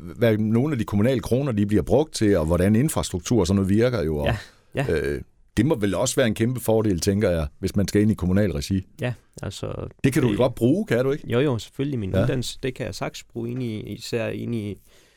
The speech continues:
Speaker 2: teknik- og miljøudvalg, eller
Speaker 1: Ja.
Speaker 2: ind i økonomiudvalg, eller
Speaker 1: Er det også det, du brænder for, faktisk? Eller er det sådan noget teknik, miljø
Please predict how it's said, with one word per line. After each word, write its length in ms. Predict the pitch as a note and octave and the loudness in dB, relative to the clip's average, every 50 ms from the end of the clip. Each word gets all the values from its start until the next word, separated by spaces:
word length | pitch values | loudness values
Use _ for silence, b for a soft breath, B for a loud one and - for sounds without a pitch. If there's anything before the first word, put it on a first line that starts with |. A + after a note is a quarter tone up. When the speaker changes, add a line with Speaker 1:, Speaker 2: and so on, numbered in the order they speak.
| b b b b | b b b b
Speaker 2:
teknik- 380 | - - G2 - A#2+ B2 A#2+ - | -6 -6 -2 0 0 0 0 -2
og 60 | G2+ | -4
miljøudvalg, 840 | G2+ G2+ G2 G#2+ C3 C#3+ C#3 B2 G2+ - G#2 G#2 G#2 G#2 G#2+ - F2+ | -4 -2 -2 -2 0 0 0 -2 -4 -4 -6 -4 -4 -4 -6 -8 -8
eller 320 | - - - - - - - A2+ | -10 -10 -10 -10 -10 -2 2 2
Speaker 1:
Ja. 60 | A#2+ - - - - - | 2 2 0 -6 -8 -4
Speaker 2:
ind 140 | A2+ G#2+ | -4 -2
i 60 | G#2 G2 | -2 -2
økonomiudvalg, 840 | F#2+ - - G2+ G2+ A2 B2 C3+ C3 A#2+ G#2 - G2 G2+ G2 F#2+ G2+ | -4 -6 -8 -6 -4 -2 -2 -2 -2 -4 -6 -6 -6 -6 -4 -4 -6
eller 500 | G2 - A1+ - - - - - - - _ _ _ _ - | -6 -8 -10 -10 -12 -14 -14 -16 -18 -18 _ _ _ _ 0
Speaker 1:
Er 40 | C3+ | 2
det 100 | C#3 D#3 | 2 2
også 140 | D#3 - - | 2 2 0
det, 100 | F#3+ F3+ | -2 -2
du 60 | F3 | -2
brænder 360 | C3 - - D3 F3 F3+ B2+ F2 | -4 0 0 2 2 2 0 0
for, 140 | F2+ G2 F#2+ | 0 0 0
faktisk? 220 | F#2 F2+ E2 - | 0 0 2 2
Eller 160 | G#2 G#2+ A2 | 4 4 4
er 40 | A2 | 4
det 120 | A2+ C#3 | 4 2
sådan 140 | - - D#3 | 2 2 0
noget 120 | B2 G2 - | 0 0 0
teknik, 360 | - A#2 A2 C3 D3 D3 - | 0 -2 0 0 -2 0 0
miljø 380 | B2 A2+ A2 A#2+ C3 C3 C3+ | 2 2 4 6 6 4 4